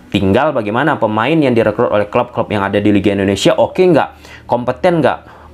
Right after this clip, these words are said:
Eh, prima nggak permainannya? Nah, muncullah ini pertanyaan, kenapa? Apa yang membuat pemain-pemain yang berasal dari jebolan Liga Malta datang ke sepak bola Indonesia? Kita banyak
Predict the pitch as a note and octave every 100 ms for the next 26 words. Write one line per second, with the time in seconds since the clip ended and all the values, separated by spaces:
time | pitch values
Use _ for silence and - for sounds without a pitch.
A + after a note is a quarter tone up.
0 | - G#2 G2+ - C#3+ F3+ F3 B2+ - -
1 | - G#2+ G#2+ G2 G2+ F#2+ F#2 G2 F#2 -
2 | - A#2+ - - - - B2+ E3 A#3 A3+
3 | F3+ D3+ A#2+ G#2+ - - B2+ B2 - G#2+
4 | F#2 A#2 F3+ G#3+ E3+ A#2 G2+ F#2+ - D#3
5 | E3+ A#3 G#3+ F#3 D#3+ D3 D#3+ - D3+ D3+
6 | D3 D3 C#3+ C#3 C#3 D#3 C#3+ B2+ B2+ B2+
7 | B2 B2 A2+ A2+ G#2+ C3 E3 D3 B2 A2
8 | G2 E2 - G#2+ D#3 F#3 - - G#2+ A#2+
9 | B2 F3 F3+ E3 C3+ B2 A2+ A#2+ B2 A2
10 | G#2+ G#2 - G#2 F2+ - - - C3 C#3+
11 | G3+ G#3 - C3+ D#3 F3+